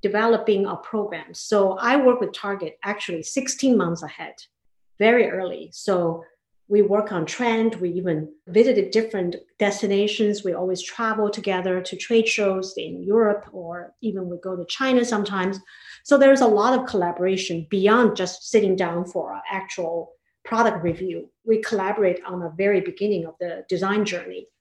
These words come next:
And I really enjoy that. It's one of the few companies that open themselves up for that kind of collaboration.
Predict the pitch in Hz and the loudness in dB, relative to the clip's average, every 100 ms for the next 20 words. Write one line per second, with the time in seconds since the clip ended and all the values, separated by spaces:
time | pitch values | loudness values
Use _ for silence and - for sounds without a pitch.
0 | _ 240 262 262 302 330 190 185 190 196 | _ 2 6 6 6 6 4 2 -2 -4
1 | - - 185 233 269 220 185 - 247 262 | -6 -8 -4 2 2 2 -2 -4 -2 -2
2 | 254 220 220 226 220 220 - - 233 233 | 0 -2 2 4 4 0 -6 4 4 6
3 | 233 185 160 156 208 180 - 214 175 - | 2 0 -2 -6 -6 -8 -6 -8 -8 -12
4 | _ _ _ _ - 196 180 180 240 233 | _ _ _ _ -4 -2 -2 -2 -2 -2
5 | 233 240 233 247 247 - 262 269 | 0 0 2 2 2 0 0 -2